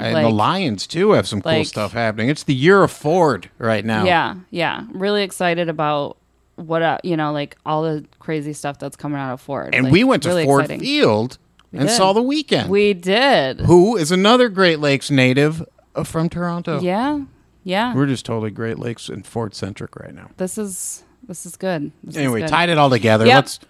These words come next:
Speaker 1: let's wrap
Speaker 2: Yep.
Speaker 1: it up and let's get dinner
Speaker 2: Yeah,
Speaker 1: started.
Speaker 2: I'm starting to get hungry. So thank you guys, as always, for listening. Thank you for interacting on social media. Like, it really,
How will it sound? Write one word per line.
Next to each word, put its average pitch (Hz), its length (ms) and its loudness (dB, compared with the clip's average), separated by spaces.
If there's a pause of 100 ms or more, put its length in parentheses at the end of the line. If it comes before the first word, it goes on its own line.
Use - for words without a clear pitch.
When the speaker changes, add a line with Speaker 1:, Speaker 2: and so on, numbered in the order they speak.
(140)
Speaker 1:
let's 165 180 -2
wrap 143 280 4
Speaker 2:
Yep. 131 80 4
Speaker 1:
it - 20 6
up 123 160 4
and 117 80 0
let's 120 160 -2
get 101 220 -8
dinner 104 240 -2
Speaker 2:
Yeah, 175 240 0
Speaker 1:
started. 196 180 -2
Speaker 2:
I'm 196 400 -2
starting 160 300 -6
to 160 60 -4
get 127 80 -8
hungry. 151 340 -4
So 185 320 2
thank 247 240 0
you 269 80 -2
guys, 233 340 2 (160)
as 190 160 2
always, 175 360 2
for 165 120 -6
listening. 170 720 0
Thank 240 300 0
you 233 120 0
for 190 300 4
interacting 180 640 2
on 160 500 0
social 170 340 -4
media. 165 580 2
Like, 151 380 -4
it 185 240 -2
really, 170 500 -2